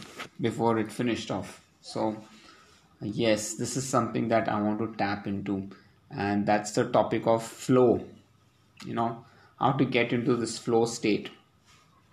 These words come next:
We all talk about flow state, but, um, you know,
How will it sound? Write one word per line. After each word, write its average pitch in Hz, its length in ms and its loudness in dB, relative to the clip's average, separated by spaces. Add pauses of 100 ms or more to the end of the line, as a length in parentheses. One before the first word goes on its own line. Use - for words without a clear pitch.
(340)
We 131 60 -4
all 120 240 6
talk 104 220 4
about 110 320 2
flow 107 180 0
state, 104 460 -6 (640)
but, 101 480 2
um, 101 480 0 (500)
you 110 140 -8
know, 110 400 0